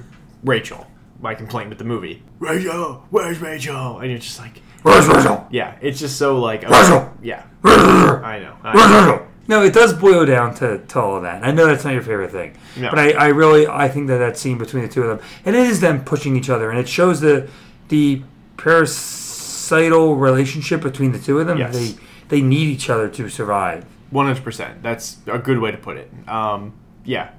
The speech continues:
Speaker 1: they're parasites.
Speaker 2: Mm-hmm.
Speaker 1: Yeah, I like that. Uh, connectivity. How does this fit in with the franchise?
Speaker 2: I mean,
Speaker 1: It
Speaker 2: it's
Speaker 1: elevates everything.
Speaker 2: It elevates everything.
Speaker 1: It elevates,
Speaker 2: It's a,
Speaker 1: like
Speaker 2: it's a direct continuation of the previous movie.
Speaker 1: Yeah.
Speaker 2: So that fits in that way.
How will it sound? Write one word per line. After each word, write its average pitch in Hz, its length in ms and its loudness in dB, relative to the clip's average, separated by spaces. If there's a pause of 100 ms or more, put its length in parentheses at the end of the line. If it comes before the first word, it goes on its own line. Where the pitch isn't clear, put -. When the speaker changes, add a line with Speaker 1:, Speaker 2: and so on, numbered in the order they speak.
(140)
Speaker 1:
they're 127 100 -10
parasites. - 640 -12 (380)
Speaker 2:
Mm-hmm. 117 180 -12 (240)
Speaker 1:
Yeah, 120 180 -12 (160)
I 113 60 -12
like 113 160 -10
that. - 220 -18 (180)
Uh, 117 140 -6
connectivity. 113 600 -8 (160)
How 151 300 0
does 117 180 -14
this 113 220 -8
fit 107 260 -12
in 104 80 -10
with 104 100 -16
the 117 40 -20
franchise? - 560 -18 (200)
Speaker 2:
I 147 80 2
mean, 117 220 -2
Speaker 1:
It 120 140 0
Speaker 2:
it's 131 40 0
Speaker 1:
elevates 131 420 2
everything. 127 320 -4
Speaker 2:
It 151 80 -4
elevates 135 460 4
everything. 160 380 0
Speaker 1:
It 151 60 0
elevates, 135 340 0
Speaker 2:
It's 151 100 -2
a, 151 40 0
Speaker 1:
like 151 100 4
Speaker 2:
it's - 100 -2
a 170 40 2
direct 170 280 6
continuation 156 560 0
of 107 60 -4
the - 80 -8
previous 190 380 2
movie. 127 300 -2
Speaker 1:
Yeah. 123 180 -2
Speaker 2:
So 139 80 -2
that 113 180 -2
fits 120 220 -8
in 110 80 -10
that 95 120 -10
way. 95 180 -6